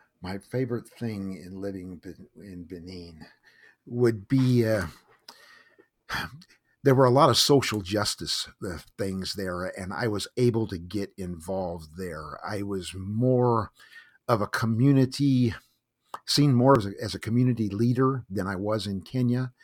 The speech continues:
Uh, so I was able to get involved in some of the social justice, uh, things, um, w-, within the country,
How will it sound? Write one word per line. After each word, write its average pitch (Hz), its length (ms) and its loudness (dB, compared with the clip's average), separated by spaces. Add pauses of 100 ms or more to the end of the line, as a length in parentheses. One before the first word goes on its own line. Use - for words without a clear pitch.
(400)
Uh, 101 160 -8
so 101 180 -4
I 104 80 0
was 90 220 -4
able 107 240 -4
to 90 80 -6
get 95 200 -6
involved 98 440 -4
in 90 80 -10
some 92 180 -8
of 85 60 -8
the 85 60 -12
social 92 540 -8
justice, - 680 -10 (240)
uh, - 60 -14 (140)
things, 82 520 -10
um, 85 420 -16 (140)
w-, 98 280 -8
within 95 340 -10
the 82 60 -14
country, 87 520 -12